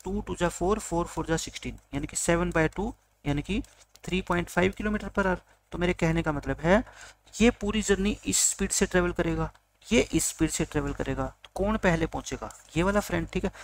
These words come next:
तो हम क्या लिखेंगे, First friend, first friend will reach to A first,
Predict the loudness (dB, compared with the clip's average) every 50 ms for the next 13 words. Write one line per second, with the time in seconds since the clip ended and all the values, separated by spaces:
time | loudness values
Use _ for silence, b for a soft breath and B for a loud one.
0 | B B -8 -6 -6 -6 0 0 2 2 2 -2 -2 -2 0 0 -2 -2 -4 _
1 | _ _ _ -16 -2 2 2 2 2 2 -4 -8 -8 -2 0 0 2 0 0 -4
2 | -8 -10 _ _ _ _ _ _ _ _ _ _ _ -2 2 2 2 2 0 -6
3 | -16 -20 _ _ _ _ _ _ _ -8 -2 2 2 2 2 0 -2 -6 -10 _
4 | _ _ _ _ _ -8 -4 -4 -2 -2 -4 -6 -10 _ _ _ _ _ _ _
5 | _ _ _ _ _ _ -12 _ -10 -4 -2 -2 -2 -2 -2 -4 -4 -4 -8 -8
6 | -4 0 2 2 2 2 0 -2 -6 _ _ _ -20 -8 -2 0 0 0 -2 -6
7 | -12